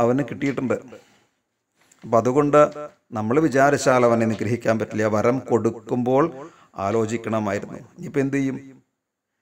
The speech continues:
ബ്രഹ്മാവിഷ്ണു മഹേശ്വരന്മാര് ആണല്ലോ പ്രധാനികളായിട്ട് നിൽക്കുന്നത്.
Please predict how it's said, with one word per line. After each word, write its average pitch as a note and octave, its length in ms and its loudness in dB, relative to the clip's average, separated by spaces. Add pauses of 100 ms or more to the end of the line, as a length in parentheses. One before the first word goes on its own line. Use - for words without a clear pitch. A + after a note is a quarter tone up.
(520)
ബ്രഹ്മാവിഷ്ണു A#2+ 600 0
മഹേശ്വരന്മാര് C#3 720 2 (340)
ആണല്ലോ C3+ 260 2
പ്രധാനികളായിട്ട് B2+ 720 2
നിൽക്കുന്നത്. A2 340 -4